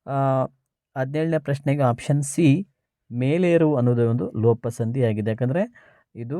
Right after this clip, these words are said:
ಮ್, ಸ್ವರದ ಮುಂದೆ ಸ್ವರ ಬಂದು ಪೂರ್ವ ಪದದ ಕೊನೆಯ ಸ್ವರ ಲೋ-, ಲೋಪ ಆಗಿದೆ. ಹಾಗಾಗಿ ಇದು ಲೋಪಸಂಧಿ ಅಂತಂತೇಳಿ ನಾವು ಹೇಳ್ಬೋದು. ಓಕೆ, ನೆಕ್ಸ್ಟ್ ನೋಡಿ.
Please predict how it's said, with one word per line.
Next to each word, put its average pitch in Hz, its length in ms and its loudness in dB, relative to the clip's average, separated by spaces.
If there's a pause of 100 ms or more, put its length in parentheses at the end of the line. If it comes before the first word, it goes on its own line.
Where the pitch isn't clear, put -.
(360)
ಮ್, 117 160 0
ಸ್ವರದ 127 340 0
ಮುಂದೆ 123 300 0
ಸ್ವರ 120 220 -4
ಬಂದು 123 320 -4
ಪೂರ್ವ 127 300 -2
ಪದದ 123 320 -4
ಕೊನೆಯ 117 280 -6
ಸ್ವರ 120 200 -8
ಲೋ-, 120 340 -4
ಲೋಪ 120 260 -2
ಆಗಿದೆ. 113 240 -2
ಹಾಗಾಗಿ 113 360 -4
ಇದು 202 240 -6
ಲೋಪಸಂಧಿ 123 640 0
ಅಂತಂತೇಳಿ 107 440 -4
ನಾವು 110 200 -2
ಹೇಳ್ಬೋದು. 107 640 -2
ಓಕೆ, 104 180 -10
ನೆಕ್ಸ್ಟ್ 113 220 -6
ನೋಡಿ. 175 220 -2